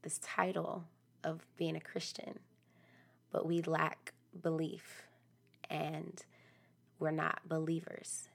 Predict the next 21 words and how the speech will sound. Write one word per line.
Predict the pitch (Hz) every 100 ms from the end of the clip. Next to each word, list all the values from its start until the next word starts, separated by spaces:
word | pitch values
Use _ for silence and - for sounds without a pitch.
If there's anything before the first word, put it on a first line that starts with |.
| _ _ _ _
And | 156 151
so | - - 160 156 165 - - _ _ _ _ _ _ _ _ _ _ _ _ _ - -
when | 170 170 170
you | 180 185
step | 175 - 202 208
into, | 202 196 - 175 170 165 160 160 - - - - -
when | 180
you're | 170
really | 165 214 269
trying | 247 202 175
to | 170
transform | - 175 175 - - 156 151 156 165 -
and | 160 160
when | 160
you're | 160
really | 156 170 190
trying | 196 - 175 165
to, | 160 156 165 - - - _ - - - -
um, | 160 151 - -
operate | 165 165 165 160 156 156 170 -
in, | 160 156 151 151 151